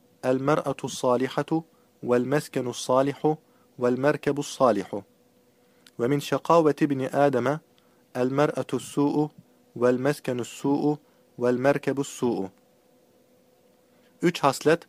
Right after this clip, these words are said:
Adem oğlunun mutluluğundan, üç haslet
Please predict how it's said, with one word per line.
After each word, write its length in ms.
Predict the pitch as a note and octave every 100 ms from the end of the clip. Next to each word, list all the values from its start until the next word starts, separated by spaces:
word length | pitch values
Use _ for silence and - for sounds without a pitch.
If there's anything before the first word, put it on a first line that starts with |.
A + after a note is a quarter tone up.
| _ _ _
Adem 380 | A#2+ B2 C#3+ D#3+ -
oğlunun 440 | C3+ B2+ C3 D#3
mutluluğundan, 880 | D3 B2+ - C3+ B2+ B2+ B2+ C3+ E3+ - _ _ _ _ -
üç 180 | D#3 -
haslet 420 | B2 - D3